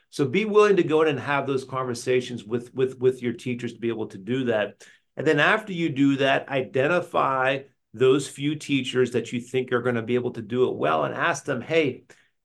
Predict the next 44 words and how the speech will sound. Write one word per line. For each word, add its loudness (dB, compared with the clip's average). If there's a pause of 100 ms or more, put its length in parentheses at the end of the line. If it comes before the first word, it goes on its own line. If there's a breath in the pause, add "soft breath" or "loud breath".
do -8
you 0
wanna 2
try 2
something -4
in -4
your -2
classroom?" -2
And -6
then -2
talk -2
about 2 (160)
that 0
in -6
your -2
follow-up 0
faculty -4
meeting. -8
So -6
highlight 2
that, -2
highlight, 2
celebrate 0
the -6
wins. -6 (320)
I -8
think 2
it's -2
really 2
important 2
to -2
be 0
able 0
to 0
celebrate 0
the -4
wins, -6
celebrate -4
that, 0 (380 soft breath)
you 2
know, 4
uh, -4
Mister -4
McKenna -2